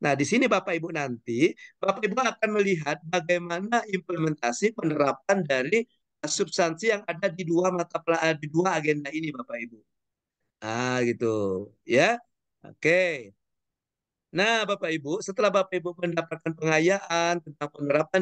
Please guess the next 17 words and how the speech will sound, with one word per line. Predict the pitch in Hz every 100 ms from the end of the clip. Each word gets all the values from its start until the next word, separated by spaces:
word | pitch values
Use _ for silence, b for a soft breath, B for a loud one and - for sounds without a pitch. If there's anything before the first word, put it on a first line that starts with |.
| 156
dari | 139 139
ini, | 123 117 143 160 _ _ 277
ini | 294 262
nanti, | 185 143 - 123 117
hasil | 131 151 214 233
stula | - 185 165
ini | 156 143 127
nanti, | 104 98 _ 87 90 92 117 202 - b b -
ini | 196 196
nanti | 180 175 226
Bapak | 214 - 165
Ibu | 165 214
gunakan | 175 185 165 143 - 123 120 156 - 240
untuk | 202 175 143 135 _ - 240 -
menyusun | - 180 165 147 127 - 190 190
aksi | - - - 185 190
perubahan. | 151 139 123 123 120 117 104